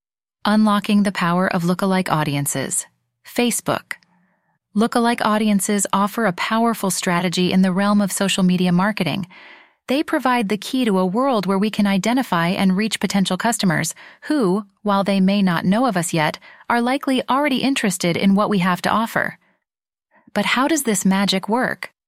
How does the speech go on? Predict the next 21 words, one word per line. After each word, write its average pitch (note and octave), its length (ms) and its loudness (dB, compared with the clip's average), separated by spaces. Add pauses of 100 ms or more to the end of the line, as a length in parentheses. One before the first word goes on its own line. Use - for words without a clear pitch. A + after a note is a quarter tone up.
(580)
The G#3 80 2
secret E4 380 0
sauce E3+ 400 2
lies F#3+ 280 2
in F#3+ 120 4
Facebook's G3+ 580 -2
robust G3 580 0
algorithm, F#3 720 0 (300)
based F#3+ 260 0
on F#3+ 140 4
a F3+ 40 0
source B3 320 0
audience, E3 560 2 (440)
that G#3 120 0
could A3 140 2
be G3+ 120 2
sourced G3 380 0
from F#3+ 200 2
your F3+ 160 2
website F3+ 480 -2
visitors, B3+ 640 -2